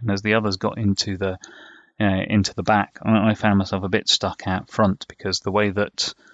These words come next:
when enemies patrol into your location, some of them damage you, some of them raise your alarm levels. There was a lot of points where I was like, "I want to move forward, but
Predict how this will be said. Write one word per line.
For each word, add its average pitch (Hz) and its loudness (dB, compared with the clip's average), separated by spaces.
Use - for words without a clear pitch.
when 120 4
enemies 113 8
patrol 110 2
into 110 6
your 101 4
location, 95 0
some 104 4
of 98 4
them 95 4
damage 95 0
you, 92 -2
some 104 2
of 95 2
them 95 2
raise 92 -2
your 92 -6
alarm 95 2
levels. 92 -6
There 107 -6
was 95 -6
a 107 -4
lot - -6
of - -20
points 101 -2
where 104 -6
I - -6
was 95 -6
like, 104 -2
"I 117 -4
want 127 2
to 117 -2
move 113 4
forward, 104 2
but - -12